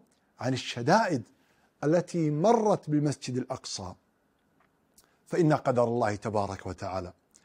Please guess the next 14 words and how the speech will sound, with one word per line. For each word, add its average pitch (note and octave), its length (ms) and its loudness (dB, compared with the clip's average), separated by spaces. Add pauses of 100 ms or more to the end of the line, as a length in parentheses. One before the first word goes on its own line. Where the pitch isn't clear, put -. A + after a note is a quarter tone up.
(360)
على D3+ 400 2
أمة D#3 340 0
الإسلام A2 600 -4 (1120)
وعلى E3+ 600 4 (240)
المسلمين D#3 840 0
في D#3+ 240 -2
تاريخهم F3+ 840 2 (760)
الطويل D#3 600 4 (880)
قدرهم D3+ 640 4 (840)
أن G3 360 4
يمر E3 680 4
هذا G3+ 580 4
القدس G3 400 0
الشريف C#3 560 0